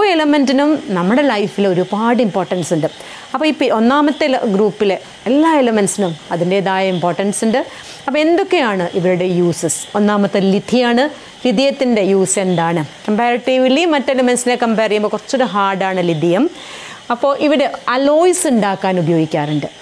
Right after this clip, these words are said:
It is used to prepare alloys. It is white metal. ലിഥിയത്തിൻ്റെയും അലുമിനിയത്തിൻ്റെയും നമ്മൾ compounds-ിനെ അലോയ്സ് ആണ് വൈറ്റ് മെറ്റൽ എന്നറിയപ്പെടുന്നത്. മോട്ടോർ എഞ്ചിൻസ് പാർട്ടൊക്കെ ഉണ്ടാക്കാനും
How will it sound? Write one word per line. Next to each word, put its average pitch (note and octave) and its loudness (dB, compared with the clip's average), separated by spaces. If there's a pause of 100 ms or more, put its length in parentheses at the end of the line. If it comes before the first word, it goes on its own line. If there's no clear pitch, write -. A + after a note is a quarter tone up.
(220)
It G3 -2
is F3+ -4
used G3+ 2
to B3+ 2 (120)
prepare A#3+ -2
alloys. F#3 2 (260)
It F#3 0
is F#3+ -4 (140)
white A#3 0 (100)
metal. E3+ -2 (240)
ലിഥിയത്തിൻ്റെയും G#3+ 2
അലുമിനിയത്തിൻ്റെയും G#3 2 (380)
നമ്മൾ A3+ 0 (200)
compounds-ിനെ G#3 0
അലോയ്സ് A3 0 (100)
ആണ് G3+ -2 (200)
വൈറ്റ് B3 0
മെറ്റൽ G3+ -2
എന്നറിയപ്പെടുന്നത്. F3+ 0 (420)
മോട്ടോർ B3 2
എഞ്ചിൻസ് A#3+ 2 (100)
പാർട്ടൊക്കെ G#3+ -4
ഉണ്ടാക്കാനും G3 -2